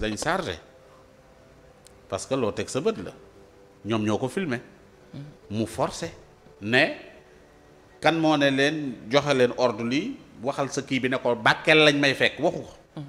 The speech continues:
Speaker 1: Taal otoom dem yoonam.
Speaker 2: Évidemment.
Speaker 1: Ñu arrêté la. Ne la fii amoo droit kii, nga ne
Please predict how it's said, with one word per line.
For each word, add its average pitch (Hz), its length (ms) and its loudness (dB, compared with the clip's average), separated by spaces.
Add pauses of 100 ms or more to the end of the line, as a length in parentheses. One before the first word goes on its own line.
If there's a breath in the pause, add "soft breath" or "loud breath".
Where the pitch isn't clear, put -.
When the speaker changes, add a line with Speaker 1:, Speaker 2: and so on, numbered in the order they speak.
Speaker 1:
Taal 175 260 6
otoom 151 260 2
dem 139 160 2
yoonam. 117 260 -2 (320)
Speaker 2:
Évidemment. 151 520 -12 (340)
Speaker 1:
Ñu 131 140 2 (100)
arrêté 165 380 2
la. 90 140 -2 (600)
Ne 135 200 6
la 160 140 6
fii 180 320 -2
amoo 165 240 2
droit 151 300 4
kii, 107 200 -6
nga 127 140 0
ne 175 120 2